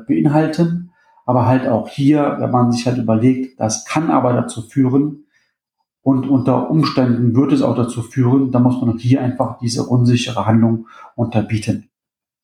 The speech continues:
Beispiele für unsichere Handlungen sind, ein Mitarbeiter trägt beim Gebrauch einer Handschleifmaschine keine Schutzbrille und setzt sich damit selber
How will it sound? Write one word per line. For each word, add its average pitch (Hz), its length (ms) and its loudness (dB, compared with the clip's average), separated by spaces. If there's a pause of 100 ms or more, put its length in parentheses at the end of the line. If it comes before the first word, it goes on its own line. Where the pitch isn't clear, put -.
(1500)
Beispiele 170 760 0
für - 160 -6
unsichere 139 500 -2
Handlungen 123 420 2
sind, 165 300 0
ein 123 220 -2
Mitarbeiter 135 680 0
trägt 127 300 -2
beim 113 200 -2
Gebrauch 127 460 -2
einer 117 240 -2
Handschleifmaschine 147 1120 0 (340)
keine 123 280 0
Schutzbrille 101 720 -4 (640)
und 127 220 0
setzt 131 260 -2
sich 120 140 -4
damit 117 300 -2
selber 117 680 0